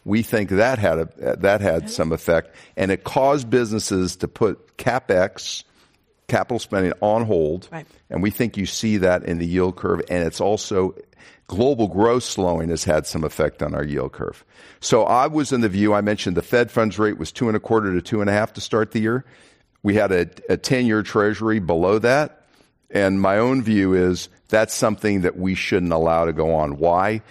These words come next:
Speaker 1: Because if financial intermediaries can't borrow short and lend long and make a spread, you're eventually gonna have a severe tightening in financial conditions. So we've lowered the rate twice. We're now, as I said, one seventy-five to two.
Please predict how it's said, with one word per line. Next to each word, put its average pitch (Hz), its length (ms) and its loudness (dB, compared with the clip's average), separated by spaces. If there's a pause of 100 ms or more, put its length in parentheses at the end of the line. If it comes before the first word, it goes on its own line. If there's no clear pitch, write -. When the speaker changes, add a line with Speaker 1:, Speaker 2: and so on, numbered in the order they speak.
(180)
Speaker 1:
Because 107 280 -2
if 98 100 0
financial 127 560 0
intermediaries 98 720 2
can't 85 420 -4
borrow 120 300 2
short 101 480 0 (580)
and 87 180 0
lend 123 340 2
long 107 440 0 (320)
and 95 140 0
make 104 180 0
a 101 60 -4
spread, 98 560 2 (240)
you're 107 180 0
eventually 104 360 0
gonna 87 160 0
have 82 120 0
a 73 60 -8
severe 85 360 -2
tightening 85 520 -4
in 76 100 -6
financial 76 500 -6
conditions. - 600 -12 (300)
So - 220 2
we've 120 240 2
lowered 135 340 2
the 113 80 2
rate 113 300 0
twice. 95 540 0
We're 90 140 -2
now, 95 220 2
as 87 180 0
I 92 80 4
said, 85 240 0
one 101 220 -2
seventy-five 95 680 0
to 85 80 -6
two. 90 360 -2